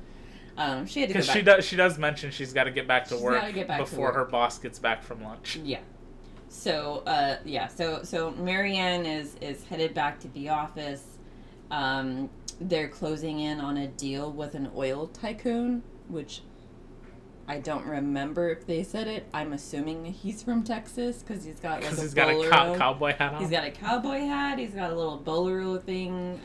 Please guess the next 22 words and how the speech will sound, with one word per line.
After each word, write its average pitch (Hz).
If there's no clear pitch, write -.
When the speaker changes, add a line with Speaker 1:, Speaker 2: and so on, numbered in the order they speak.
Speaker 1:
around 165
his 156
neck. 170
Speaker 2:
S-, -
speaking 180
of 143
cowboy 123
hats, 117
when 139
Marion 147
gets 139
back 135
to 147
the 131
office 139
is 127
where 135
we 131
see 127
Alfred 123
Hitchcock 117
outside 117